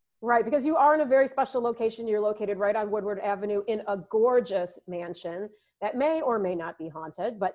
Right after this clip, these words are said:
beyond that, it is incredibly romantic, uh, fireplaces. It,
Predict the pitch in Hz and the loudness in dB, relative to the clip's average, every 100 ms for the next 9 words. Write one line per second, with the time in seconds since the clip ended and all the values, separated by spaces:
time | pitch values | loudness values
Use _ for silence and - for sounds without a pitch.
0 | - 220 240 320 311 220 190 - 220 - | -6 0 4 4 4 4 2 2 -4 0
1 | 220 220 226 240 247 233 247 226 214 208 | 0 0 -4 -2 0 0 2 2 0 0
2 | 202 220 196 - _ _ - 196 254 240 | 0 0 -2 -4 _ _ -4 0 2 4
3 | 233 - 247 233 233 220 226 | 2 0 0 0 0 -2 -2